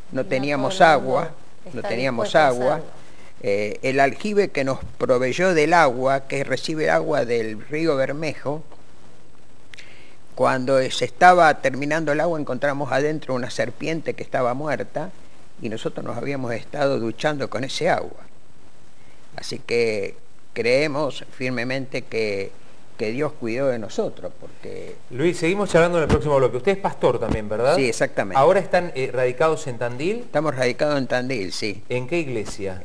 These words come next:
Speaker 1: Eh, nosotros estamos concurriendo a la iglesia que lidera mi hijo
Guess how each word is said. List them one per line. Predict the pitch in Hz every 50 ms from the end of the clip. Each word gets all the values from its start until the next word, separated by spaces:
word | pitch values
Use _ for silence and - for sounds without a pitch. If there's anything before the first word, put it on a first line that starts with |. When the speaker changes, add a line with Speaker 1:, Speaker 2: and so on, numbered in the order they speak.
| -
Speaker 1:
Eh, | 120 123 127 131 127 127 127 123 127 120 - -
nosotros | 127 147 165 165 - 220 220 - 220 196 190 185 175 165 156 - - -
estamos | 151 131 - - 160 165 165 165 160 147 143 - - - - - - -
concurriendo | - 131 131 123 - - 135 131 143 160 165 160 160 151
a | 139
la | 131 135
iglesia | 135 120 139 151 143 - 147 135
que | - - - 123 127 117 113 110
lidera | 104 110 117 123 131 135 131 120 113
mi | 110 123 131
hijo | 139 139 - - 165 190 202